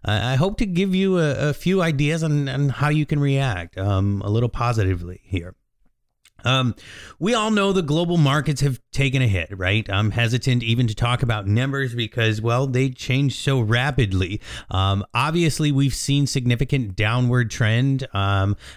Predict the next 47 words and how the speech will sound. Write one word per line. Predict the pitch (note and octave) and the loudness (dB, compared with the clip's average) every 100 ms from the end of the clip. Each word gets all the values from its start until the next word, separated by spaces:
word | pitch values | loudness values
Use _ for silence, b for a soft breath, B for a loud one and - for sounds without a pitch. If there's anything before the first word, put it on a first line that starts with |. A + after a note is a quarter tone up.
| B | B
I've | G#2+ B2 | -2 0
been | B2 | 2
working | B2 B2+ B2+ | 2 2 2
with | A#2+ - | 2 0
clients | - A2 B2+ C#3 - | -2 0 0 0 -4
to | G#2+ | -2
help | A#2 - | -2 0
them | A#2 | 0
understand, | A#2+ A#2 G#2+ C3 A#2+ A#2+ A#2 | 0 0 -2 -2 0 2 2
you | A2 | 2
know, | G#2 A#2 | 2 0
just | G#2+ G#2 - | 0 -2 -2
market | G2+ A2 A2+ | 0 0 0
volatility | G2 G#2+ A2 - G#2+ B2 C#3+ | 0 0 0 0 0 0 2
and, | A2+ G2+ - | 0 -2 -4
and | G#2 | -4
how | F#2+ G#2+ | 0 0
do, | A#2 A2 | 0 0
how | A2 | 0
do | A#2+ A2+ | 0 0
they | G#2+ | 2
react | G#2 G#2+ D3 - | 2 2 0 0
to | G2+ | 2
it. | F2 F#2 B B B | 2 0 B B B
Um, | G2+ G#2+ G#2+ A2+ G#2 - | -2 2 2 0 -2 -4
and | - C#3 D#3 D#3+ D3+ C#3+ | -4 -2 0 0 -2 -4
there | D3 D#3 E3 | -2 0 0
have | C#3+ | 0
been | D#3 C#3 | 0 0
ups | D3+ - | -2 -2
and | F3 D3+ | -2 0
downs | A#2+ A#2+ C3+ | 2 0 0
in | C#3 | 0
the | C#3+ | 2
markets. | A2 G#2+ A2+ D3+ D#3+ C#3+ - | 2 0 -2 0 -2 -4 -6
Uh, | B2+ A#2 A2+ A2+ | -2 0 0 0
everyone | A#2 B2+ B2+ A#2+ B2 | -2 -2 -2 0 0
has | A2 A#2 A#2+ | 2 0 0
their | A#2+ | 0
own | A#2 A#2+ | 2 2
level | A#2 A#2+ | 0 0
of | B2 | -4
comfort | - A#2 A2 C3 C3 | -2 -2 0 0 0
or | A2 | 0
discomfort | F#2+ B2+ E3+ - G#2 F#2 F#2+ A#2 G#2+ | 0 0 0 0 0 0 0 0 0
with | G#2+ - | 0 0
that. | F2+ G#2+ C3+ | 0 0 -2